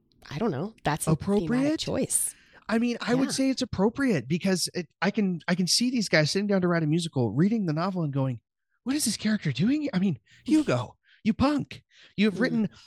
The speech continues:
Speaker 2: in some ways, the woman, besides F-, Fantine, the woman of the, of the piece." And we can talk about Eponine in a second, but the woman of the piece, and she is shallow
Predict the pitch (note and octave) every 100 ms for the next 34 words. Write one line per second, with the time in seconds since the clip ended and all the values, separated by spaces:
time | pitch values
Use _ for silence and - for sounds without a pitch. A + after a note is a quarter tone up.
0 | _ _ F3 E3 B3 A3 D3 D#3+ G#3+ G#3
1 | A#2+ A#2+ D3+ E3+ E3+ - - - E3 C#3
2 | F3+ A#2+ F#2 - C#3+ A#3+ A3 A3+ G#3+ F3+
3 | D#3 C#3+ A#2 - D#3 C#3 B2 - C3 B2+
4 | - - - _ _ - C#3+ D#3 E3 E3+
5 | E3+ E3+ D3+ D3+ C#3 C3 B2 A2 G#2+ A2+
6 | - C3 C3+ - _ _ _ _ _ _
7 | _ _ D3 C4+ C#4+ C4 A#3+ G#3 F#3 G#3
8 | C3+ - - D3+ D#3+ D#3+ A#2 C3 D3+ B3
9 | F4